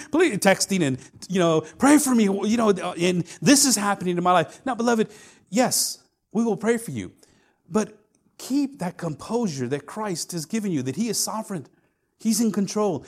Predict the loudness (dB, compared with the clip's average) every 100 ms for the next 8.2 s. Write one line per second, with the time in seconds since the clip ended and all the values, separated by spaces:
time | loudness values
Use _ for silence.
0 | -8 -4 -2 -2 -4 -4 -4 -4 -4 -6
1 | -4 -4 -4 -6 -8 -10 -14 _ -20 -4
2 | -2 -2 -2 -2 -4 -4 -4 -4 -2 -2
3 | -2 -4 -4 -8 -12 _ _ _ _ _
4 | _ _ _ _ -4 -2 0 0 0 -2
5 | -2 0 0 0 0 0 -2 -2 -2 -2
6 | -2 -2 -2 -6 -4 -2 -2 -2 -2 -2
7 | -4 -6 -6 -6 -8 -8 -8 -8 -10 -14
8 | -16